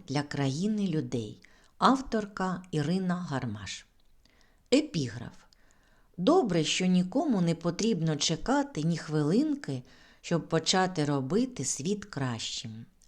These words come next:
Анна Франк. Був самий початок весни.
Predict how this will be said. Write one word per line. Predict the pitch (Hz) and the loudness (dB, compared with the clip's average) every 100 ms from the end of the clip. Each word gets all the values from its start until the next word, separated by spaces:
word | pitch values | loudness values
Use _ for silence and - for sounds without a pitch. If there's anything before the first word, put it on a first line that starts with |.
| - | -2
Анна | 165 202 190 180 180 | 0 2 0 -2 -4
Франк. | - 127 113 107 - - _ - - _ _ _ _ _ _ _ _ _ _ _ _ _ | -6 -8 -8 -10 -18 -20 _ -20 -20 _ _ _ _ _ _ _ _ _ _ _ _ _
Був | 170 370 - | 0 0 2
самий | - 202 330 302 247 | 2 2 4 2 0
початок | - 147 - 175 220 196 185 | -2 -2 0 0 0 -4 -6
весни. | 135 139 - 135 120 110 | -4 -2 -4 -6 -8 -10